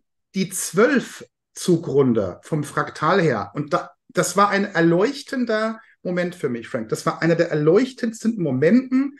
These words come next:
der letzten Monate. Ganz ehrlich, ich hab über die zwölf so viel Abhandlungen geschrieben in meinen Büchern, ja, und ich wusste, dass auch die antiken Völker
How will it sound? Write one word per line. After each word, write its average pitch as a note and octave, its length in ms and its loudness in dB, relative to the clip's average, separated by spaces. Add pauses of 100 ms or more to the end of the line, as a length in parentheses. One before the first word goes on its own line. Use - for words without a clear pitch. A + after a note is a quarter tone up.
(220)
der D3+ 80 2
letzten E3 400 -2
Monate. A2 540 -6 (880)
Ganz A3 240 2
ehrlich, F#3+ 340 4
ich F3 140 -4
hab - 340 -4
über G3+ 140 2
die F#3 100 -2
zwölf G3+ 380 4
so C#3 260 2
viel A#3+ 200 -2
Abhandlungen D#3 540 -2
geschrieben D3 380 -6
in D#3 120 -4
meinen C#3+ 260 -2
Büchern, D#3+ 460 -2 (520)
ja, D#3+ 300 2 (220)
und F3 180 0
ich D#3 280 -2
wusste, D#3+ 520 4 (340)
dass D#3+ 160 0
auch F3 160 0
die G3 140 2
antiken A3 520 0
Völker D#3 520 0